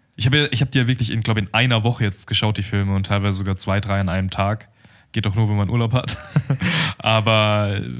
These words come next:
das ist auf jeden Fall meine Nummer eins. Und ich glaube, wenn ich mich auf eine Nummer zwei festlegen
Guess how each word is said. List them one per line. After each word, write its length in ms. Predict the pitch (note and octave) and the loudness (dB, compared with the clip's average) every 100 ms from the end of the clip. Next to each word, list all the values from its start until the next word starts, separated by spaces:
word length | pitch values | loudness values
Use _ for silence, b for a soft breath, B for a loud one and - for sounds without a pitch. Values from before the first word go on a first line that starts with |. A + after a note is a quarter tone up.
| - - _ | -12 -16 _
das 160 | G#2+ | 0
ist 40 | A2 | 2
auf 100 | A2 | 2
jeden 160 | A#2+ | 0
Fall 160 | B2+ A#2 | 2 2
meine 160 | G#2 G2 | 2 2
Nummer 240 | G2+ F#2 | 2 2
eins. 280 | G2 G#2+ G#2+ | 2 0 0
Und 80 | G2+ | -2
ich 160 | G#2 - _ | -2 -6 _
glaube, 440 | A#2+ C3+ E3+ F3 | 0 0 2 2
wenn 120 | B2+ C3 | 2 2
ich 100 | A#2+ | 0
mich 160 | A#2+ | 0
auf 120 | A#2 A2+ | 0 2
eine 100 | A2+ | 2
Nummer 240 | G#2 G#2 | 2 0
zwei 280 | - D3+ D3+ | 0 0 0
festlegen 720 | - C#3+ - C3 A#2+ A#2+ | 0 0 0 -2 0 -2